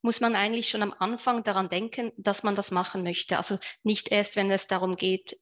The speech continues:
im Datenlebenszyklus dann die Daten zu teilen, sondern bereits dann, wenn man eigentlich das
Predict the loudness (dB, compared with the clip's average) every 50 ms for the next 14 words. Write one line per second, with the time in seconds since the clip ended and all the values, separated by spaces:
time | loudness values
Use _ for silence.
0 | _ -6 -4 -2 0 2 2 2 2 2 4 4 4 2 2 -4 -4 -4 -4 -4
1 | -4 -2 -2 -2 -2 0 0 0 0 0 2 2 2 2 2 0 -4 -6 -4 -6
2 | -6 -4 -2 2 4 4 6 6 4 4 4 2 0 0 -2 -4 -8 -14 -14 -6
3 | -2 0 2 2 2 0 0 -2 0 2 2 2 2 2 0 0 0 0 -2 -2
4 | -2 -4 -4 -4 -4 -4 -2 0 0 0 0 -2 -6